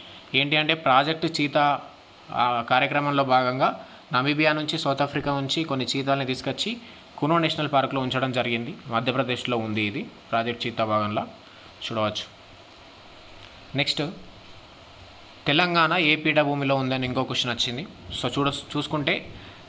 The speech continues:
దక్కన్ పీఠభూమిలో మన తెలంగాణ ప్రాంతం విస్తరించింది.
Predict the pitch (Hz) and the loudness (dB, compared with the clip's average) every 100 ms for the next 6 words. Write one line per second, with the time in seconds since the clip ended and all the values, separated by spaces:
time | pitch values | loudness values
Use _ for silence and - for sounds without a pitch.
0 | - - 120 131 175 180 165 165 156 156 | -20 -4 0 2 4 4 4 4 4 2
1 | 160 151 135 131 139 135 127 120 131 226 | 2 2 2 2 2 2 2 0 -2 -4
2 | 135 - 127 120 113 104 104 | -6 -4 -2 -2 -2 -4 -6